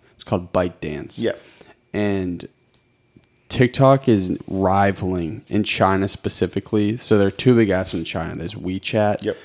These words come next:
Speaker 1: and there's TikTok. And WeChat's more of, like, a server-based app where they have, like, a bunch of features and functions within the app.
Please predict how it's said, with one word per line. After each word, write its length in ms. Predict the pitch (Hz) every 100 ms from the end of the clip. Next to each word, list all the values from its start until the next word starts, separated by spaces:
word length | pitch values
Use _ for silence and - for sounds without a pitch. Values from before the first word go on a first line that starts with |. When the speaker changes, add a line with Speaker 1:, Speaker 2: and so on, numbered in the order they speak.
| - _ -
Speaker 1:
and 120 | 98
there's 200 | 90 85
TikTok. 600 | - - - - 53 -
And 140 | 98
WeChat's 460 | 98 107 - 131 -
more 200 | 107 98
of, 60 | 90
like, 120 | 85
a 60 | 80
server-based 920 | - 95 90 127 147 90 92 90 -
app 400 | - 90 92 - - - - _
where 120 | - 95
they 80 |
have, 160 | 98 95
like, 100 | 90
a 60 | 90
bunch 320 | 87 90 -
of 100 | 92
features 460 | - 101 95 92
and 100 | 98
functions 380 | 90 92 - 85
within 220 | 80 87
the 120 | 90 85
app. 320 | 85 95